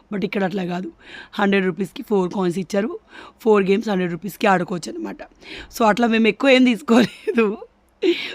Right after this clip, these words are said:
ఫోర్ కాయిన్సే తీసుకున్నాం. రిత్తుగాడైతే అన్నీ ఆడాడండి, అన్నిట్లలో తిరిగాడు వాడు. So, ఈ ఫోర్ కాయిన్స్ తోటి ఒక్కొక్కరు ఒక్కొక్కటి, లవి, తేజు, రుత్తు,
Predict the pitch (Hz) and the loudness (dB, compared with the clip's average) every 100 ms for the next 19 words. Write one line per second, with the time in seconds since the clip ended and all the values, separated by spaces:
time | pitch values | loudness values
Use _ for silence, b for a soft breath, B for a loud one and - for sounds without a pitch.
0 | - 247 226 240 294 285 262 247 220 - | -12 -2 2 2 0 -4 -4 -4 -6 -4
1 | 214 226 - _ B B B B 220 226 | -2 -2 -6 _ B B B B -4 -4
2 | - 285 247 247 262 220 226 285 302 220 | 0 2 4 4 4 2 4 4 4 4
3 | 202 180 185 175 190 214 196 208 214 247 | 2 0 0 -2 0 -2 -2 -4 -2 0
4 | 247 202 190 170 165 170 _ _ _ _ | 0 0 0 0 -6 -10 _ _ _ _
5 | _ _ _ _ _ _ _ _ _ _ | _ _ _ _ _ _ _ _ _ _
6 | - - - - - - - - - 196 | -10 -8 -10 -14 -20 -20 -18 -12 -2 -2
7 | 202 214 202 196 208 196 196 190 220 170 | 0 0 0 0 -2 -2 -4 -4 -4 -6
8 | 208 220 370 254 185 - B B B B | -6 -2 -2 -4 -8 -12 B B B B
9 | - 185 202 220 190 180 233 - 185 165 | -6 -4 -2 0 0 0 -2 2 2 2
10 | 240 185 - 262 | 0 -4 -4 -4